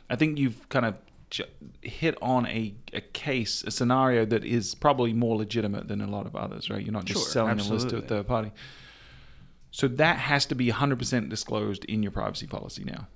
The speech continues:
Speaker 1: So you need to say, if you're doing any kind of rem-, and it should have already been in G D P R because it's part of what you're process-, how you're processing the data and part of the other processors that are using your data. You need to now define that Google is a partner with whom you share this data,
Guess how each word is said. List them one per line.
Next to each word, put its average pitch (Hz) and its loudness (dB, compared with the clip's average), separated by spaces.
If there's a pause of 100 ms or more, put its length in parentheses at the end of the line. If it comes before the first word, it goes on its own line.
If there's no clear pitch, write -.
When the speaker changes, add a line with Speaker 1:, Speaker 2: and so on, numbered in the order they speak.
(180)
Speaker 1:
So 127 -6
you 147 2
need 156 4
to 135 4
say, 113 2
if 110 -4
you're 131 4
doing 135 2
any 120 4
kind 123 0
of 113 2
rem-, 107 0
and 139 2
it 160 2
should 170 6
have 127 2
already 127 4
been 110 0
in 104 0
G 104 -6
D 98 -6
P 113 -4
R 120 -2
because 98 -4
it's 104 -4
part 117 -2
of 101 -4
what 98 -2
you're 104 -4
process-, 107 -2
how 113 -2
you're 107 0
processing 107 0
the 98 -4
data 107 0
and 101 -4 (320)
part 113 -2
of 101 -2 (200)
the - -2
other 107 2
processors 107 0
that 101 -2 (140)
are 101 -4
using 107 -2
your 98 -4
data. 101 -4 (440)
You 131 -2
need 143 4
to 127 8
now 113 2
define 117 2
that 101 -2
Google 139 6
is 113 0
a 113 0
partner 131 2
with 120 0
whom 123 2
you 110 -2
share 117 0
this 113 -2
data, 107 0